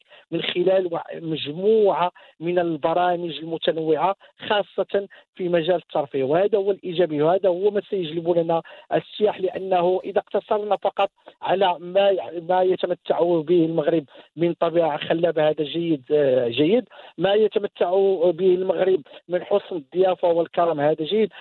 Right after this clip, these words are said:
ولكن عندما نعتمد برامج متنوعة من الترفيه،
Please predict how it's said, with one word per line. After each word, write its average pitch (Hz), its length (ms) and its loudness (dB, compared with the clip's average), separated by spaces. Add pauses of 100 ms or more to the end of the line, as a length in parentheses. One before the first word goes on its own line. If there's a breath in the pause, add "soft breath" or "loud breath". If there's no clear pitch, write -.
(160 loud breath)
ولكن 196 560 0 (260 loud breath)
عندما 190 560 0
نعتمد 185 500 -2
برامج 175 720 0
متنوعة 170 640 0
من 170 160 -2
الترفيه، 185 560 -2